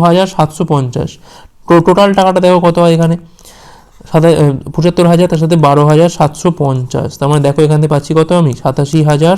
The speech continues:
সাতশো পঞ্চাশ। এবার অপশন দেখো, এর কাছাকাছি অপশন কী হবে দেখো। দেখো সাতাশি হাজার তিনশো, দেখো এটা তো প্রায় ছাড়িয়ে যাবে, এটা তো কোনো সন্দেহ নেই। ষোলো পয়েন্ট নয় ছয় আর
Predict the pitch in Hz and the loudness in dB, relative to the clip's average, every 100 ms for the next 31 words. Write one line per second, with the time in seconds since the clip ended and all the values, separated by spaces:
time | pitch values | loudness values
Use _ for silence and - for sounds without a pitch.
0 | 190 - 135 - - 190 151 127 120 - | -2 -6 -6 -6 -4 -4 -4 -6 -6 -8
1 | 139 - - - - 147 170 196 147 147 | -10 -16 -20 -20 -4 0 2 2 0 -2
2 | - 165 127 135 147 147 147 170 180 175 | -2 0 0 0 0 -2 -2 0 0 0
3 | 160 - 165 151 131 123 110 117 - - | 0 -2 -2 -2 -2 -2 -6 -10 -16 -20
4 | - - - - - 139 147 - 143 165 | -20 -20 -20 -16 -4 -2 -4 -4 -2 -2
5 | 160 190 175 175 185 190 190 180 175 - | 0 0 2 2 2 0 -2 0 2 2
6 | 127 135 - 151 165 170 180 185 - 139 | -2 -2 -4 -2 -2 0 0 -2 -2 -2
7 | 139 123 117 113 135 147 151 156 160 151 | 0 0 -2 -4 -4 -4 -4 -4 -4 -2
8 | 151 147 156 160 180 - - - - - | -2 0 0 0 -2 -6 -18 -20 -16 -2
9 | 156 156 165 160 151 156 180 180 | 0 2 2 2 0 0 0 2